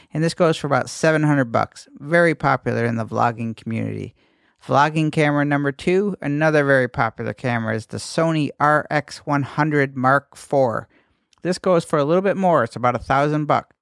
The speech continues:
And just an F Y I, if you are buying a vlogging camera, do not forget your audio gear.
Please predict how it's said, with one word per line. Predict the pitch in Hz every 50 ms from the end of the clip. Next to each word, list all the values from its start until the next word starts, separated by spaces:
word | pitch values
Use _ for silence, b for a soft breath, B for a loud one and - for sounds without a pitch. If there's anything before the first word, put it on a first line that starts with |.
| _ _ _ -
And | - 117 107 104 113
just | 147 160 165 - -
an | 160
F | 160 170 - -
Y | 165 151 160
I, | 165 170 170 175
if | 170 160 - -
you | 143 156
are | 170 180 175
buying | 170 170 170 170 170
a | 165
vlogging | 160 165 170 165 170 170 185 175 165
camera, | - 175 175 170 175 170 156
do | 143 127 139 151
not | 165 170 165 165 - -
forget | 160 147 156 156 -
your | - 160 151 143 143
audio | 143 143 139 131 127 127 120
gear. | 113 113 120 113 110 107 104 104